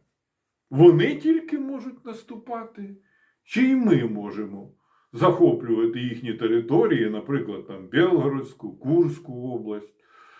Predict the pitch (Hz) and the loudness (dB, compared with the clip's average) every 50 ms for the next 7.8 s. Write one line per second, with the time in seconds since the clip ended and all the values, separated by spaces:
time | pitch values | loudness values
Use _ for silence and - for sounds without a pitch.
0 | _ _ _ _ _ _ - 113 139 156 143 131 143 170 180 185 170 160 143 - | _ _ _ _ _ _ 2 4 6 6 6 6 4 4 4 4 2 2 0 -2
1 | - - - 143 147 143 139 135 135 131 127 127 123 117 - 156 147 147 170 160 | -6 -10 -10 -6 -4 -4 -4 -4 -6 -8 -8 -8 -8 -4 -2 -2 0 4 4 4
2 | 123 - - - 160 170 156 127 110 - - - - - _ - 156 147 147 139 | 2 2 -4 -6 -4 -2 -2 -2 -4 -6 -12 -18 -20 -10 _ 0 2 2 2 2
3 | - - 143 160 202 240 233 202 165 143 139 131 127 - 147 165 175 185 185 185 | 0 0 2 2 2 2 4 2 2 4 2 2 0 -4 -6 -6 -6 -6 -6 -8
4 | 185 190 190 175 170 165 160 151 143 131 135 156 170 180 185 180 170 143 139 135 | -6 0 4 4 6 6 4 2 0 0 2 2 2 2 2 0 0 0 0 0
5 | 139 151 147 160 170 - - 170 175 170 170 170 170 170 165 156 147 165 175 185 | -2 -2 0 0 0 -2 -2 -2 -2 0 0 0 0 0 -2 -2 -2 0 0 0
6 | 180 165 151 - 101 92 - - - - - 98 92 95 95 92 - 101 95 101 | 0 0 -2 -2 -4 -8 -12 -16 -18 -18 -18 -16 -16 -16 -16 -16 -14 -14 -14 -14
7 | 101 101 - - - - - - - - - - - - _ _ | -14 -16 -18 -18 -16 -16 -16 -16 -18 -18 -20 -20 -20 -20 _ _